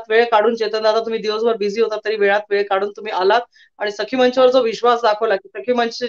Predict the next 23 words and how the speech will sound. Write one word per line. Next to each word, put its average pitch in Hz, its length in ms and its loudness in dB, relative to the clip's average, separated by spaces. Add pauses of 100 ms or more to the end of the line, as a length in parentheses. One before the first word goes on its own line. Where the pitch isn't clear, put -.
जे, 240 200 4
अ, 202 180 0
सख्या 214 360 -2
आहे, 202 180 2
जे 196 120 -2
सबस्क्रायबर्स 214 600 -2
आहेत, 185 180 0 (360)
त्यांना 226 220 2
एक 233 160 0
चांगली 240 280 0
योजनेची 233 520 2
माहिती 240 340 0
मिळावी, 240 300 4
एक 226 120 0
बिझनेस 208 340 -2
ऑपॉर्च्युनिटी 226 480 -4
पण 247 160 2
मिळावी 226 380 0 (400)
आणि 233 160 0
एक 247 200 4
नवीन 247 340 2
तुम्ही, 262 360 0
अ, 208 320 4